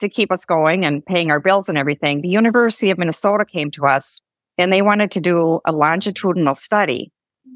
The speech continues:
And people can look at that study, but it was a six-year study and a whole bunch of things came out of that study. We basically had a control group and then people that went through and then people that didn't go through this experience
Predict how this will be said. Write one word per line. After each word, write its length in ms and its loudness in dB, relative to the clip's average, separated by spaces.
And 140 2
people 280 2
can 160 -2
look 160 0
at 80 -12
that 180 -2
study, 280 -2
but 160 0
it 80 -4
was 120 -4
a 60 -2
six-year 540 -2
study 580 -2
and 280 0
a 120 -10
whole 320 0
bunch 180 2
of 100 0
things 280 0
came 180 0
out 160 2
of 60 0
that 200 0
study. 560 0
We 120 0
basically 520 -2
had 420 0
a 40 0
control 460 2
group 300 2
and 140 2
then 100 0
people 280 -2
that 180 0
went 280 2
through 260 0
and 120 0
then 80 0
people 300 -4
that 140 0
didn't 200 0
go 140 0
through 180 -2
this 160 -4
experience 800 -2